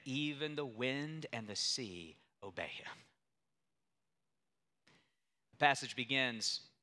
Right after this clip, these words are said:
with the disciples fearing the storm and ends with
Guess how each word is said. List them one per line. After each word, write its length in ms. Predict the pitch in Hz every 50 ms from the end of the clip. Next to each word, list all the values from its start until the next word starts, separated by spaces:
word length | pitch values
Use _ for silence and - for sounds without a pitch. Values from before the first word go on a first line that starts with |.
| _ _ _ - - - _ -
with 100 | 120 113
the 80 | 120 110
disciples 560 | 120 113 - 135 131 123 - 123 113 - -
fearing 420 | - - 151 147 135 127 123 120
the 80 | 110 107
storm 580 | - - - 147 131 117 107 98 92 87 82 - _ _ _ _ _ _ _ _ _ _ _ _ _ _ _ _ - - -
and 180 | 117 117 120 127 -
ends 480 | 143 139 139 135 131 131 131 117 117
with 180 | 110 120 120 -